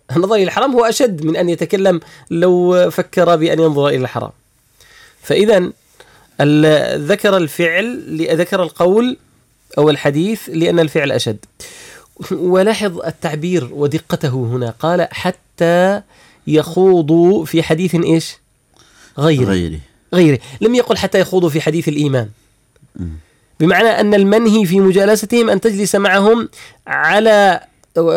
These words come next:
Speaker 1: كفر بآيات الله أو على استهزاء بآيات الله، لكن ليس المطلوب أنهم لا بد أن يخوضوا في حديث الإيمان بالله،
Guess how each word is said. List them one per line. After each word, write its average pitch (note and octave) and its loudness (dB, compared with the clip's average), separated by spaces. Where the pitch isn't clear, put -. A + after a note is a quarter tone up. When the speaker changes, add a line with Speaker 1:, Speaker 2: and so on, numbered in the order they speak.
Speaker 1:
كفر A3+ 2
بآيات G#3 2
الله A3 2
أو F#3 2
على G3 2
استهزاء G#3+ 4
بآيات C#3 2
الله، G#2 -10
لكن A3 4
ليس B3 4
المطلوب A#3 2
أنهم A3 2
لا A#3 4
بد A#3+ 0
أن A3 4
يخوضوا G#3+ 4
في F#3 0
حديث G3 -2
الإيمان F#3+ 2
بالله، C#3 -2